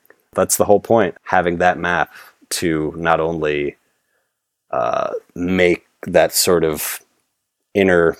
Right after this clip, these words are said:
director vision tangible, but to share it with the crew, to share it with the, uh,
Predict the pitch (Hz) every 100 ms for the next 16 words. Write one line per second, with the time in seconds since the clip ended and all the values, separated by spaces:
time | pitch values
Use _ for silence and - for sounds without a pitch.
0 | - 95 90 82 95 87 87 78 73 98
1 | 104 92 78 76 73 80 76 - - 80
2 | 76 71 71 _ _ _ _ - - -
3 | 82 78 80 71 - 73 - 76 64 67
4 | - - 80 76 76 78 - 78 69 71
5 | 69 67